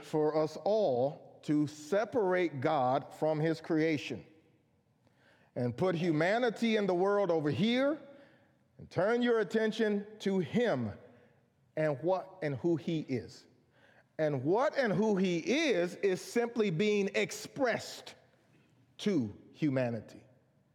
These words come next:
But humanity is not driving who he is.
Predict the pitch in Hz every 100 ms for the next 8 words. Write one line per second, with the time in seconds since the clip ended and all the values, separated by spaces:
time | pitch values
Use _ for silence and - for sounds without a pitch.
0 | _ _ _ _ _ _ - 170 156 170
1 | 151 208 349 294 135 170 165 165 175 240
2 | 185 208 247 226 180 160 175 170 156 151
3 | 110 -